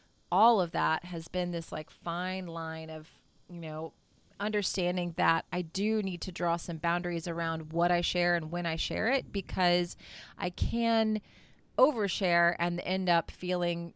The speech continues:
really vulnerable and regretting that. So I don't, at this point, share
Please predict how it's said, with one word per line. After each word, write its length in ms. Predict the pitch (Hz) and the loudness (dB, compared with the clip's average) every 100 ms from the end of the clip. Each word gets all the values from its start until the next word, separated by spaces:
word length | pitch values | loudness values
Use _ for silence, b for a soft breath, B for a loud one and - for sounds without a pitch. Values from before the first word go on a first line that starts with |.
| _ | _
really 300 | 165 185 208 | -8 -4 -2
vulnerable 720 | 196 180 180 180 170 175 165 160 | -2 0 0 0 0 0 2 0
and 180 | 156 | -2
regretting 600 | 151 147 - 165 160 151 | -8 -8 -2 -2 -2 -4
that. 280 | 151 147 - | -8 -10 -12
So 380 | - 180 165 165 B B B B | -4 2 4 2 B B B B
I 120 | 196 | -4
don't, 360 | 185 214 226 - _ _ _ _ | 2 2 2 -2 _ _ _ _
at 160 | 190 180 | -2 4
this 160 | 262 | 4
point, 300 | - 202 175 | 4 0 0
share 320 | - 196 180 | -2 2 2